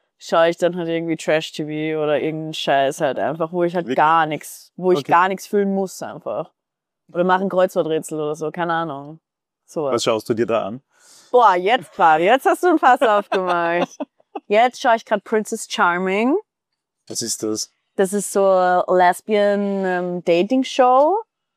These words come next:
Speaker 1: Und ich bin ganz drinnen.
Speaker 2: Okay.
Speaker 1: Jeden
Speaker 2: Wo kann man sich
Speaker 1: Donnerstag,
Speaker 2: das, wo kann
Speaker 1: jeden
Speaker 2: man sich das
Speaker 1: Donnerstag
Speaker 2: anschauen?
Speaker 1: wird das gleich R T L Plus, sponsor me einfach.
Speaker 2: R T L Plus läuft das?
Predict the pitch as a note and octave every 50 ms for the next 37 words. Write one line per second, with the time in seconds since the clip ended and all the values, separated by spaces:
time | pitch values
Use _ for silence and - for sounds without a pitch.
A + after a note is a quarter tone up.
0 | _ _ _ _ _ _ _ - G3+ G#3 G3+ G3+ G3+ - _ A#3 A3+ G#3+ G#3+ F3+
1 | E3+ - - - F3 E3 E3 E3 E3 E3 E3 D#3+ D#3 _ _ _ _ _ - C3+
2 | - - B2 B2+ C#3 C#3+ - _ _ _ _ _ _ _ _ _ _ G3+ F#3+ G3
3 | A3+ A3 A3 A3 A3 A3+ A#3+ A#3+ - B3 A#3+ B3+ A3+ - - A#2+ - - G#3 A3
4 | A3 A3+ A#3+ B3 C3 A2 A#3+ A2+ A2 A#2+ - - G#2 G#2+ - - G3 G3 G#3 G#3
5 | - - G#3+ G#3+ - _ _ _ _ _ _ _ - E3+ F3 - A3+ A3 A#3 -
6 | - A3+ G#3 A3 B3+ C4 - - _ _ _ _ _ _ _ _ _ _ _ -
7 | - - - G#3+ A3 A#3 A3 G3 F#3 F3+ F3+ E3+ C3 D#3 E3+ E3 E3+ E3+ F3 E3+
8 | - _ _ _ _ _ _ _ _ - _ B2 B2+ - - B2 A2 G2 - A#2+
9 | A#2+ - - G#2 G2 - _ A2+ C3 E3